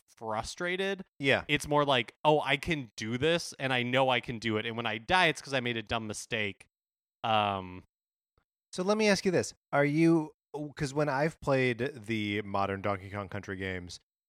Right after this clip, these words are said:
Speaker 2: I have mostly just been playing them to get to the end of the level and get to the next level, um, which is,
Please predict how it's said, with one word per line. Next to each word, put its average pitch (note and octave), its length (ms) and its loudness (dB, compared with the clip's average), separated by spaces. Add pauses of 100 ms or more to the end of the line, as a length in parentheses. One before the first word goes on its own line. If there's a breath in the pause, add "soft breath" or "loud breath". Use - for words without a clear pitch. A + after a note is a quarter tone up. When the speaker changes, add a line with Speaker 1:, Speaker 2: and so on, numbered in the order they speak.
(100)
Speaker 2:
I G#2+ 240 2
have G#2 400 -2
mostly B2 560 -2
just A2 340 -2
been G#2+ 180 -6
playing G#2 340 -6
them G2 280 -6 (240)
to B2+ 300 -6
get B2+ 260 0
to B2 120 -4
the A2+ 140 0
end G#2 180 -2
of G2+ 60 -4
the G2 80 -6
level G2 360 -4
and F#2+ 220 -10
get G2 160 -6
to F#2+ 80 -12
the F#2 100 -8
next F#2 300 -6
level, E2 340 -6 (380)
um, G2+ 340 -4
which A#2 180 -6
is, G#2+ 200 -10